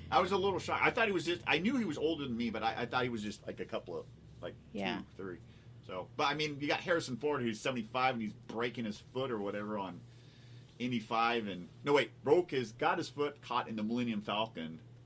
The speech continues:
Speaker 1: at Force
Speaker 2: Yeah.
Speaker 1: Awakens and whatever he's doing in Indy. So,
Speaker 2: Yeah.
Speaker 1: yeah. He kinda reminds me, yeah, I, I guess if you look at it, Keanu is kinda like maybe the current Harrison Ford doing these action movies in his, you know, forties, fifties.
Speaker 2: Could be.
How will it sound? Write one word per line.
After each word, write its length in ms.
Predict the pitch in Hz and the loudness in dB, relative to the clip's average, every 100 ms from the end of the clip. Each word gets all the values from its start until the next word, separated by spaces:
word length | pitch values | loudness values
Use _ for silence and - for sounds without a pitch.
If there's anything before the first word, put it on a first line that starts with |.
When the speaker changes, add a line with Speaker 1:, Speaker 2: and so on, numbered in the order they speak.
| - | -6
Speaker 1:
at 140 | 95 - | -4 2
Force 200 | 117 98 | 2 2
Speaker 2:
Yeah. 60 | |
Speaker 1:
Awakens 420 | 104 104 104 87 | -2 -2 -4 -6
and 280 | 90 82 78 - - - - - - - | -8 -10 -10 -14 -20 -8 -8 -8 -16 -8
whatever 300 | 95 101 95 | -2 -2 -2
he's 100 | 82 | -6
doing 280 | 95 90 80 | -6 -6 -8
in 100 | 73 | -8
Indy. 420 | 90 85 80 - - | -10 -6 -8 -10 -16
So, 160 | - 92 | -8 -4
Speaker 2:
Yeah. 240 | 139 - - - - | -2 -4 -12 -18 -14
Speaker 1:
yeah. 100 | - - - - - - - - - - - - - - - | -14 -14 -20 -20 -20 -20 -20 -20 -20 -20 -20 -20 -20 -20 -10
He 120 | 208 | 0
kinda 180 | 349 370 | 2 4
reminds 380 | 277 202 226 202 | 2 2 -2 -2
me, 60 | |
yeah, 120 | 196 202 | -2 0
I, 120 | 190 | 0
I 40 | |
guess 200 | 254 - | 0 -2
if 160 | 202 196 | -2 -2
you 80 | 156 | -4
look 160 | 185 160 | -4 0
at 140 | 127 | 0
it, 180 | 117 104 | 0 -2
Keanu 360 | 165 160 131 - - | -8 -6 -6 -10 -6
is 220 | 151 151 | -6 -6
kinda 240 | - 131 | -6 -2
like 140 | 120 113 101 | -2 -4 -4
maybe 240 | 113 123 | -4 -4
the 80 | 107 | -8
current 320 | - 127 107 | -6 -6 -6
Harrison 340 | 120 127 117 107 | -6 -6 -6 -4
Ford 380 | 113 120 127 113 | 0 0 0 -2
doing 160 | 117 113 | -2 -2
these 160 | 107 | -2
action 320 | 101 110 - 127 | -4 -4 -4 -4
movies 480 | 131 139 139 131 - - - - - - - - - | -4 -6 -8 -10 -14 -20 -20 -20 -20 -20 -20 -20 -12
in 140 | 104 107 | -4 -2
his, 280 | 104 98 - | 0 -4 -4
you 80 | 110 | -2
know, 280 | 98 90 92 - - - - - | -2 -4 -8 -20 -20 -20 -20 -10
forties, 320 | 113 123 120 | -6 -6 -6
fifties. 560 | - 117 123 135 135 - | -8 -10 -10 -14 -14 -10
Speaker 2:
Could 180 | 330 285 | -8 -8
be. 240 | 311 320 | -8 -8